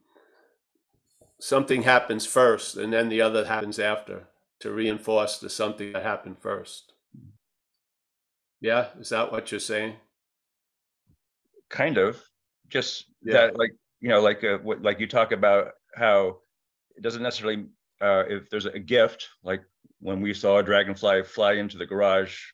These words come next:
Speaker 2: one time, and you mentioned, you know, noticing the gifts of life, but it's us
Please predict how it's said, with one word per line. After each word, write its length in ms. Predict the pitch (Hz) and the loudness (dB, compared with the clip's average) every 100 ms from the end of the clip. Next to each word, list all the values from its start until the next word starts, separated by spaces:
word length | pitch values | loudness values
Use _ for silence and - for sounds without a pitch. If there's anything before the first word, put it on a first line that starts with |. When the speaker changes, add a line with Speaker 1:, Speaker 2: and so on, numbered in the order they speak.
| _ | _
Speaker 2:
one 180 | 92 95 | -10 -6
time, 300 | 90 80 80 | -4 -4 -6
and 100 | 82 | -8
you 60 | |
mentioned, 500 | 90 92 - 85 85 _ _ _ _ _ _ _ _ _ | -6 -8 -8 -12 -12 _ _ _ _ _ _ _ _ _
you 100 | 101 | -8
know, 240 | 85 80 82 _ - 69 53 | -6 -6 -10 _ -20 -20 -12
noticing 400 | 98 98 98 92 | 0 2 0 -2
the 60 | 90 | -6
gifts 600 | 80 104 - - - - - | -2 -2 -2 -14 -16 -10 -8
of 160 | 87 | 0
life, 340 | 107 92 87 - _ _ _ _ _ _ 95 | 4 4 0 -8 _ _ _ _ _ _ -2
but 160 | 107 | 0
it's 160 | 95 113 | 2 4
us 320 | 113 - | 4 2